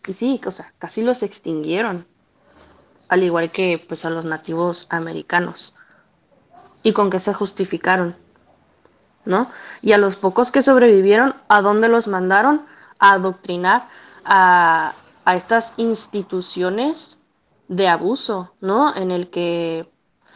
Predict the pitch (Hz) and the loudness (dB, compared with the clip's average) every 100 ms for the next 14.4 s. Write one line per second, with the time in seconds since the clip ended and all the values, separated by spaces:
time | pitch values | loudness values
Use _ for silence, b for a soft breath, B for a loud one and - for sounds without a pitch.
0 | b b b b b _ _ 240 247 240 | b b b b b _ _ 4 6 4
1 | 233 269 302 262 196 202 208 208 233 208 | 2 4 4 4 2 2 0 0 -4 -4
2 | 202 220 196 190 208 196 185 196 180 185 | -4 -4 -2 -2 -4 -2 -2 -2 -2 -6
3 | 180 175 196 180 220 285 294 226 202 196 | -6 -8 -10 -2 2 2 2 0 0 0
4 | 196 196 226 254 254 247 262 247 233 185 | 0 2 4 2 -2 -4 -4 -4 -8 -8
5 | 185 226 233 254 226 190 190 220 220 214 | -4 -2 0 0 -2 -2 0 0 0 -2
6 | 208 180 180 196 220 214 185 180 202 247 | -4 -4 -2 0 0 -2 -4 -2 0 0
7 | 277 294 294 294 285 277 254 233 226 220 | 2 2 0 0 0 2 2 2 0 -4
8 | 208 208 - 240 262 277 262 262 262 208 | -6 -8 -6 -2 0 0 0 -4 -6 -6
9 | 196 185 196 233 277 302 _ _ b b | -4 -2 0 0 -2 -6 _ _ b b
10 | b _ - 208 202 202 196 196 196 190 | b _ -8 -6 -4 -4 -2 -2 -2 0
11 | 214 226 196 185 233 226 208 202 208 190 | 0 0 -2 -4 -8 -6 -4 -4 -4 -4
12 | 185 180 180 - 208 196 202 185 185 185 | -4 -6 -6 -10 -8 -8 -8 -6 -2 2
13 | 175 175 175 180 - 185 185 190 190 185 | 2 2 -2 -10 -6 -4 -2 -2 -4 -6
14 | 180 180 175 | -4 -2 -4